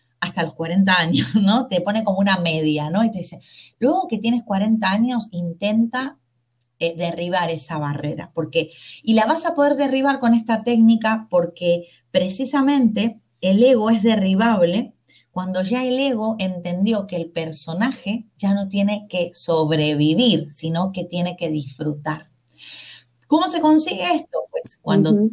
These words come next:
Speaker 1: te educan, por ejemplo, tú que tienes un, un campo muy grande de experiencia en todo lo que es la crianza,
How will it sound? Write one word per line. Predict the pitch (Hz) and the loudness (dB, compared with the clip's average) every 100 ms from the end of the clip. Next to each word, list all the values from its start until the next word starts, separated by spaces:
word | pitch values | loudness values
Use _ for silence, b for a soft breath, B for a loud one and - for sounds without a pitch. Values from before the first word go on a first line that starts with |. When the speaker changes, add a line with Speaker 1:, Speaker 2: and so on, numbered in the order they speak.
| - | 0
Speaker 1:
te | - | 2
educan, | 180 285 - 214 226 233 - | 4 4 4 4 4 4 0
por | 151 | -6
ejemplo, | 175 175 170 | -4 -2 -4
tú | 180 | -2
que | 175 | -2
tienes | 175 175 175 | 0 -4 -4
un, | 170 160 - | -6 -6 -8
un | 165 160 | -6 -6
campo | 175 175 170 165 160 | -4 -4 0 0 0
muy | 165 180 180 | -2 -2 0
grande | 190 196 180 165 160 | 2 4 4 4 2
de | 151 147 | 0 -2
experiencia | 147 - 156 175 180 175 165 | -4 -4 -2 -2 -4 -4 -4
en | 151 151 | -4 -2
todo | 165 | 0
lo | 160 156 | 0 -2
que | |
es | 156 | -6
la | 160 151 | -8 -8
crianza, | 160 185 196 180 180 180 214 | -4 0 0 0 -4 -4 -4